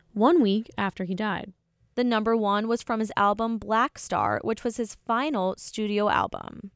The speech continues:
Speaker 1: The album won three Grammy Awards and includes hit singles like Black Star and Lazarus.
Speaker 2: Every month, the What's What podcast brings you Fordham Conversations.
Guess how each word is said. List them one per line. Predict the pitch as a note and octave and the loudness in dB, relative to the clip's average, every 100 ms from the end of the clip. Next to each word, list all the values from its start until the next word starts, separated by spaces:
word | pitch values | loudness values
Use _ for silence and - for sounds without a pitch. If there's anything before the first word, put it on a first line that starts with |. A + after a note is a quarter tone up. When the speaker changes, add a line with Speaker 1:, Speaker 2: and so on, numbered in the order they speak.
| _ - | _ -10
Speaker 1:
The | B3 | -2
album | C4 B3 B3 A#3+ | 2 4 4 4
won | G#3+ G3 | 0 -2
three | G3+ F#3+ | -4 -4
Grammy | G#3+ A3+ A#3 | -2 0 0
Awards | A#3 A3+ A3+ A3+ G3+ | 0 0 0 0 -4
and | - A#3 | -4 -2
includes | A3+ - A#3 - | -2 -2 -2 -2
hit | A3+ | -6
singles | - B3 A#3+ A3+ A3 | -4 -2 0 2 0
like | G#3 G3 | 0 -4
Black | - A3+ A3 | 0 0 -2
Star | - A3+ A3+ | -2 0 2
and | A3+ G#3+ | 0 0
Lazarus. | G#3 G#3 G3 - F#3 - - _ - _ _ _ _ _ _ _ - | 2 2 0 -4 -8 -14 -16 _ -20 _ _ _ _ _ _ _ -2
Speaker 2:
Every | B3+ C#4+ A4 | 0 2 2
month, | A3+ F3+ G#3 - | 2 2 -2 -2
the | A#3+ | 0
What's | G3+ F3+ - | 2 2 2
What | F#3+ - | -2 0
podcast | A#3 A#3 - A#3 A#3 - | 0 0 0 -2 -2 -4
brings | - A#3+ B3+ | -4 -2 -2
you | C#4 D4 | -4 -6
Fordham | - G#3 G3+ A#3+ | -2 0 0 0
Conversations. | C4 F3+ F#3 G#3 - - - - - - - - | 0 -2 0 -4 -4 -6 -8 -12 -14 -16 -14 -16